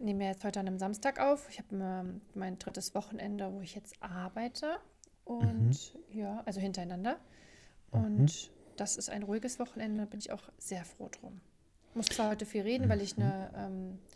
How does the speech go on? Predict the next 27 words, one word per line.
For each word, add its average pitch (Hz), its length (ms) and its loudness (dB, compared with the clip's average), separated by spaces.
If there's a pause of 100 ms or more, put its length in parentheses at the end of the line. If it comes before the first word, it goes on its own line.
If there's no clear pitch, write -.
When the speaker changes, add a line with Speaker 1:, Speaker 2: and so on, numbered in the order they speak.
(360)
Speaker 1:
eine, 214 300 -8
eine, 202 480 -6 (640)
ja, 202 360 -8
Schülerin 214 720 0 (200)
oder 208 100 2
Studierende 226 420 2
im 196 100 -2
zweiten 190 360 -4
Jahr 208 160 0
mit 233 140 0
dabei 214 320 0
hab. 202 180 -4 (380)
Muss - 120 -20
da - 120 -4
Speaker 2:
Oh, 123 80 12
Speaker 1:
halt 107 40 8
viel 107 220 8
Speaker 2:
süß. 95 40 6
Speaker 1:
noch, - 180 2 (600)
ähm, 185 400 -4 (100)
ja, 196 200 -6 (340)
erklären 202 420 -4
und 190 160 -8
zeigen 269 360 6
und 233 140 0
so, 214 320 0
aber 208 320 -4